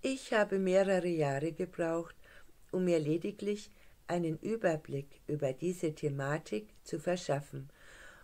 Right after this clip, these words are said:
und plötzlich zu erkennen,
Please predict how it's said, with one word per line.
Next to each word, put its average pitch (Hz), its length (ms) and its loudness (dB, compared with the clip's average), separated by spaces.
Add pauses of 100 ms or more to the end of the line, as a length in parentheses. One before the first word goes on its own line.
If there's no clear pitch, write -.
(160)
und 240 260 4
plötzlich 196 800 0
zu - 160 0
erkennen, 156 720 -2